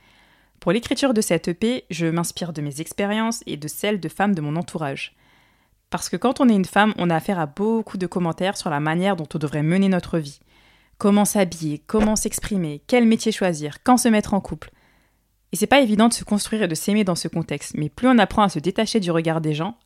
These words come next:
à s'écouter, à suivre son instinct, plus on est en accord avec soi-même. Autant vous dire que j'ai énormément appris durant la fabrication de cette E P. Que ce soit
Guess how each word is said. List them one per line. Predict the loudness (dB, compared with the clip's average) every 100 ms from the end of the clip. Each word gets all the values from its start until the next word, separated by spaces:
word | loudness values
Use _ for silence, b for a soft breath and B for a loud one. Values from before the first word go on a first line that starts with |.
| -6
à | -4
s'écouter, | -2 -4 -6 -4 -6 -4
à | -6
suivre | -4 -2 -2
son | -2 -2
instinct, | -2 -2 -4 -4 b b b b _
plus | 4
on | 6
est | 8
en | 6
accord | 4 4 4
avec | 2
soi-même. | 0 -2 -2 -6 -12 _ _ _ _ _
Autant | 0 4 4
vous | 2
dire | -2 -4 -2
que | -2
j'ai | -2 -4 _
énormément | 4 6 6 4 4 4
appris | 2 2 -4 -6
durant | -4 0
la | 0 2
fabrication | 0 0 -4 -4 -4
de | -4
cette | -6 -6
E | -8
P. | -8 -12 _ _ _ _ _ _ 0
Que | 2
ce | 2
soit | 0 0 -2